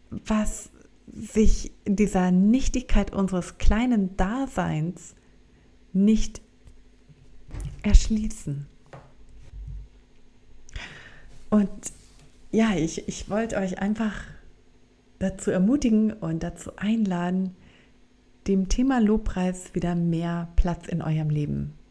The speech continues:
zu lassen und das mehr in euren Alltag hinein zu integrieren. Ich hab, ähm, ein paar Freunde gefragt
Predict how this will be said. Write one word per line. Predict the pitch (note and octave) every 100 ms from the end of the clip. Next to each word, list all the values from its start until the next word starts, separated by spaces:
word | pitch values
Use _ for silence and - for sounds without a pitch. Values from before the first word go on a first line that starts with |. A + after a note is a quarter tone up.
| _
zu | - E3+
lassen | D#3+ D3 - F3 D#3 - _ -
und | F3 E3+ - - _ _ -
das | F3 -
mehr | F3 F#3+ F#3+ -
in | E3+
euren | E3 E3 D#3+ D#3
Alltag | - E3+ D#3
hinein | E3+ D3+ D3
zu | -
integrieren. | D#3 D#3 - C#3+ B2+ - - - - - - - -
Ich | G#3+ -
hab, | B3+ - -
ähm, | G3+ F#3 F3+ F3+ F3 F3 F3 -
ein | - F3+
paar | F#3+
Freunde | - B3+ C#4+ A#3+
gefragt | F3 - - G3+ C#4+ - -